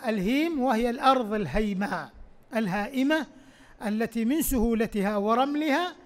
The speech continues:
لا تمسك ماء، هذا المراد بالهيم، جمع أهيم وهيماء كحمر وأحمر وحمراء،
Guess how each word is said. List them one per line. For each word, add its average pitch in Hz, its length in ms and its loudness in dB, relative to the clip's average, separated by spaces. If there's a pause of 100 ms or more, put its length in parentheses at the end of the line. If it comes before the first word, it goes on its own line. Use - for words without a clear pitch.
(380)
لا 240 300 4
تمسك 302 580 -6
ماء، 190 520 -4 (880)
هذا 226 500 2
المراد 220 500 2
بالهيم، 277 400 0 (1000)
جمع 233 520 -2
أهيم 214 300 -2
وهيماء 202 640 -4 (760)
كحمر 202 1700 -4
وأحمر 196 640 -6 (200)
وحمراء، 202 680 2